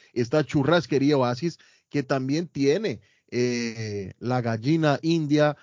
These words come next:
eh, al sa-, con saborcito brasileño, tiene el lomo relleno, eh, la gallina con jugo de madeira, que es un, una receta portuguesa.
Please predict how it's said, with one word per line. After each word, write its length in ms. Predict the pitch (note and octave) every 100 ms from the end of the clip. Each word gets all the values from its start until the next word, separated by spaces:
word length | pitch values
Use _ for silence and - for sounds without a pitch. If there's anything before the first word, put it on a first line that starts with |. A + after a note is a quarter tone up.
| _ _
eh, 160 | A#2+ A#2+
al 120 | A#2
sa-, 140 | C#3
con 180 | - B2
saborcito 500 | B2 A2+ A2+ C#3 D3
brasileño, 680 | C3 A#2 A#2 B2 D#3 D3+ A#2+
tiene 220 | C3 B2+
el 60 | B2
lomo 240 | A#2+ A#2+
relleno, 760 | A2+ A#2 C3+ C#3+ C#3+ C3+ B2+ A#2+ _ _
eh, 500 | - B2 B2 A#2+ A2+ A2+
la 180 | B2+
gallina 560 | B2 B2 A#2+ D3 D3 C#3+
con 600 | C3+ B2 A#2+ A2+ A2 G#2
jugo 320 | - D3 C#3+
de 120 | B2+ A#2
madeira, 680 | A2+ B2 F#3+ E3+ C3 B2+ - _ _
que 100 | -
es 100 | A#2
un, 160 | C3 B2+
una 200 | B2+ C3+
receta 600 | B2 A2+ B2 A#2+ B2 A2+ G#2
portuguesa. 800 | - A2+ - A#2 C#3 C3+ E3+ F3+